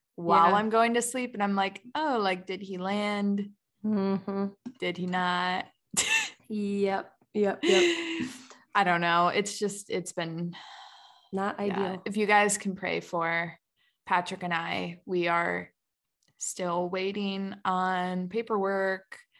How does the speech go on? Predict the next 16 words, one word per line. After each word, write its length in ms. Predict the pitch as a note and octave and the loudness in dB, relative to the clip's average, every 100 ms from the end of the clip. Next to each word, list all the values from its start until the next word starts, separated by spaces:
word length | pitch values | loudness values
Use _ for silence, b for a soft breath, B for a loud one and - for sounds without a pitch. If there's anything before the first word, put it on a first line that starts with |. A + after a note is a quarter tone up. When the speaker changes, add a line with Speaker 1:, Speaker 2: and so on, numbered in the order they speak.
| b b b _ | b b b _
Speaker 1:
to 160 | - G3 | -2 0
get 120 | F#3 | 2
approved 560 | F#3 - G#3 G3 F#3+ F#3 | 0 2 4 4 2 0
so 200 | - E3+ | -6 -4
that 100 | - | -2
I 120 | F3+ | -2
can 180 | F3+ F3+ | -2 -4
see 240 | - F3 | -4 -4
him 340 | E3+ F3 E3+ E3+ | -4 -4 -4 -6
before 680 | E3+ - - E3+ E3 D#3+ E3+ | -8 -8 -6 -2 0 -2 -4
he 300 | - F3 E3 | -10 -6 -2
is 340 | D#3 E3 F3 | -2 -2 -6
deployed 420 | - F#3+ - E3+ - | -8 -12 -8 -6 -4
on 120 | F3 | -4
a 60 | |
ship 400 | E3+ - F3+ F3+ | -6 -6 -8 -10